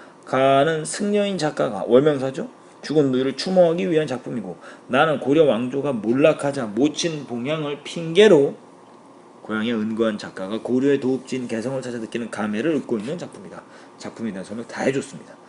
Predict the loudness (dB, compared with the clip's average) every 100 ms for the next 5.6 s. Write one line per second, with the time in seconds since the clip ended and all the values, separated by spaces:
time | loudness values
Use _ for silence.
0 | -20 -20 -18 -14 -14 -12 -14 -10 -6 0
1 | 0 0 -8 -20 -20 -20 -20 -20 -20 -16
2 | -4 0 0 0 -4 -4 -6 -6 -6 -4
3 | -4 -6 -10 -12 -14 -10 -8 -10 -14 -20
4 | -18 -10 -4 -4 -6 -12 -18 -10 -8 0
5 | 0 0 -2 -10 -14